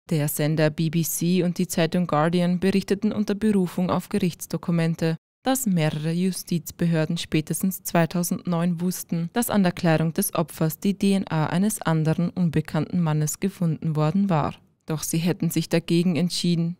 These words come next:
den Fall auf eigene Faust neu aufzurollen. Bereits zweitausendsieben hätten forensische Wissenschaftler mit Hilfe neuer Technik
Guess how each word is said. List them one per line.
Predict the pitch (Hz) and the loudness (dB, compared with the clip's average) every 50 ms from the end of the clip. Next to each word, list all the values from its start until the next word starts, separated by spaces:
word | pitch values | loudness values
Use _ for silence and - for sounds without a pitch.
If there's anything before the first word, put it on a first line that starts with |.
| _ - | _ 0
den | 233 240 247 | 2 2 2
Fall | - - - 175 156 151 147 | 2 0 2 4 4 4 4
auf | - 170 180 - - | 2 0 -2 -2 -2
eigene | 170 170 156 165 170 185 190 | 0 0 2 2 2 0 0
Faust | - - 170 151 147 165 - - - | -2 0 0 0 0 0 -2 -4 -2
neu | 175 165 151 156 165 - | 0 0 2 0 0 0
aufzurollen. | - 156 151 - - - - 208 202 185 165 139 123 - 165 - _ _ _ _ _ - | -2 -4 -4 -6 -6 -8 -4 -2 0 0 2 0 0 -2 -4 -8 _ _ _ _ _ -4
Bereits | 190 185 175 175 170 - - | 0 2 2 2 0 -2 -4
zweitausendsieben | - 190 - 185 180 170 185 175 - - - 147 135 151 147 | -4 -2 2 2 2 2 2 0 0 -2 -4 -4 -2 -4 -4
hätten | - - 170 - - 185 175 | -4 -4 -4 -2 -2 -4 -4
forensische | - 185 185 175 165 175 - 180 175 - 190 185 180 | -2 -2 0 0 0 0 0 -2 -2 0 0 0 2
Wissenschaftler | 175 160 - - 160 - - 151 156 - - 175 170 | 2 0 0 0 -2 -2 0 -2 -2 -2 -2 -2 0
mit | 170 170 - - | 0 0 -2 -2
Hilfe | - 180 175 - - 196 | 0 0 0 0 0 -2
neuer | 190 175 165 165 156 156 - | 0 0 0 -2 -2 -4 -4
Technik | - - 165 160 - - 165 160 156 - - | -2 -2 -2 -2 -2 -2 -2 -2 -2 -4 -6